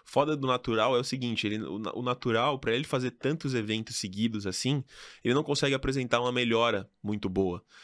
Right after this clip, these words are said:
Porque você pega um indivíduo que usa esteroide, esteroide, um atleta que usa esteroide, ele compete ano após ano, faz várias competições, às vezes em sequência.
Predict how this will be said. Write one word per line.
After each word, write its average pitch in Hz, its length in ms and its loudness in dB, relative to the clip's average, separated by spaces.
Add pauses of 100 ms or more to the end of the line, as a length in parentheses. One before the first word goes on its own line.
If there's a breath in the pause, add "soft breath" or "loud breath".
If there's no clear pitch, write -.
(180 loud breath)
Porque 113 180 -2
você 123 100 -2
pega 135 200 0
um 135 40 -4
indivíduo 120 300 0
que - 120 -6
usa 104 80 0
esteroide, 101 460 2
esteroide, 110 400 0
um 104 40 -2
atleta 98 360 0
que 101 120 -4
usa 98 80 -2
esteroide, 113 480 2
ele 120 80 -2
compete 131 480 0
ano 127 120 0
após 143 300 -2
ano, 127 160 0
faz 110 200 0
várias 107 340 0
competições, 135 720 -4
às 110 80 0
vezes 117 200 0
em 117 80 -4
sequência. 117 680 -4